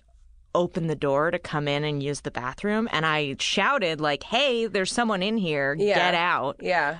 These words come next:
Speaker 1: Um, and he blew right past us, used the bathroom, and then
Speaker 2: What?
Speaker 1: left. He left the door open, too. And
Speaker 2: Oh my
Speaker 1: then he
Speaker 2: God.
Speaker 1: left, and I was like, "Oh, my God, so this door doesn't lock. Like, let's put a chair in front of it or something." But then he left the room and went and told everyone, "Hey,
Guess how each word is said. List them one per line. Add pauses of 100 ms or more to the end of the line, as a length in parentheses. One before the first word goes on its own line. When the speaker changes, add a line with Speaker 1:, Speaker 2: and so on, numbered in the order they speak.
(120)
Speaker 1:
Um,
and
he (760)
blew
right
past
us,
used
the
bathroom,
and
then
Speaker 2:
What?
Speaker 1:
left. (180)
He
left
the
door
open,
too. (340)
And
Speaker 2:
Oh
my
Speaker 1:
then
he
Speaker 2:
God.
Speaker 1:
left,
and
I
was
like,
"Oh,
my
God,
so
this
door
doesn't
lock.
Like,
let's
put
a
chair
in
front
of
it
or
something." (220)
But
then
he
left
the
room
and
went
and
told
everyone,
"Hey,